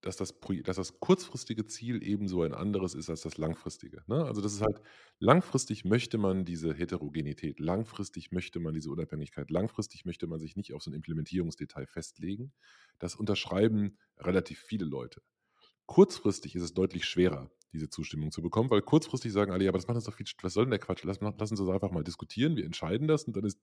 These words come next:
Bibliothek X ist halt die, die wir nehmen. Warum sollen wir denn da zwei verschiedene haben? Nehmen wir doch einfach alle die gleiche.“ Und das Blöde ist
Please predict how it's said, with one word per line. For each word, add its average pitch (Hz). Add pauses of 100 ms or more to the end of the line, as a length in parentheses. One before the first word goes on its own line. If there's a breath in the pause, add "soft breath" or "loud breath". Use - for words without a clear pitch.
Bibliothek 90
X - (400 loud breath)
ist 101
halt 92
die, 101
die 101
wir 92
nehmen. 98
Warum 87
sollen 90
wir 92
denn 85
da -
zwei 90
verschiedene 82
haben? 76
Nehmen 82
wir 85
doch 76
einfach 82
alle 82
die 80
gleiche.“ 80 (580 soft breath)
Und 80
das 78
Blöde 120
ist -